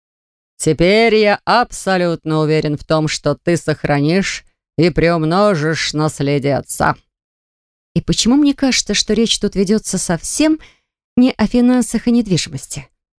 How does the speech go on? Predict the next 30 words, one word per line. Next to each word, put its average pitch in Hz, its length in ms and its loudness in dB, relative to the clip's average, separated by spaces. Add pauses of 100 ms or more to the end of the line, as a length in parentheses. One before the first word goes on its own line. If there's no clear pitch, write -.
(120)
В - 20 -12
голове 208 280 2
тут 247 180 -2
же 202 120 0
всплыли 202 360 -2
строки 208 340 -2
из 180 120 0
одного 185 260 0
его 202 180 2
письма. 190 400 -2 (300)
Он 196 120 2
выражал 190 360 0
опасение, 220 520 0
что - 220 -2
я 190 240 2
виню 185 380 2
его 175 580 0
в - 80 -10
смерти 196 460 -2
родителей. 156 600 -4 (300)
Вот 180 140 -2
только 185 300 0
почему 196 340 0
это 214 140 -2
вообще 208 280 -2
могло 170 300 0
прийти - 320 -2
ему 185 140 2
в 185 80 -4
голову? 147 400 -2